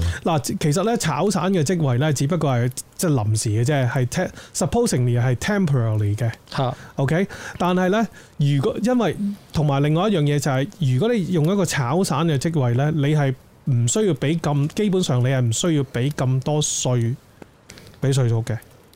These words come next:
Speaker 2: 嗱，點解會咁？點解會噉樣嘅呢？係啊，呢個係事實嚟㗎。點解會噉嘅呢？因為你，你如果係做一個合約嘅時候，你係開一間私人公司，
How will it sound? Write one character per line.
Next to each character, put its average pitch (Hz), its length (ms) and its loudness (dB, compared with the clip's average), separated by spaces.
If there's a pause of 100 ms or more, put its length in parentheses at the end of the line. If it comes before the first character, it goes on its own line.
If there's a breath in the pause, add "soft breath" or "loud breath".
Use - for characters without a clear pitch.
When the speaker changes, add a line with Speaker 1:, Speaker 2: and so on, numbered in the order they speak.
(920)
Speaker 2:
嗱， 156 160 0
點 208 180 2
解 202 160 0
會 190 160 2
咁？ 165 280 0 (220)
點 190 180 2
解 226 120 2
會 190 160 2
噉 147 140 0
樣 170 160 2
嘅 165 100 2
呢？ 170 180 0
係 143 220 0
啊， 151 60 2
呢 180 120 2
個 180 100 2
係 135 60 0
事 135 80 0
實 123 100 0
嚟 113 100 0
㗎。 120 120 0 (280 loud breath)
點 185 120 2
解 247 100 2
會 202 120 2
噉 165 140 0
嘅 185 100 2
呢？ 180 100 2
因 240 180 2
為 160 440 0 (500)
你， 147 100 0
你 160 300 2
如 127 100 2
果 214 140 2
係 170 80 2
做 147 200 0
一 202 40 0
個 185 100 2
合 127 220 0
約 127 140 0
嘅 123 120 -2
時 110 180 -2
候， 113 200 -4 (640)
你 139 100 0 (100)
係 165 180 2
開 214 360 0
一 208 40 0
間 196 280 0
私 - 180 0
人 135 220 2
公 135 180 0
司， 135 200 -2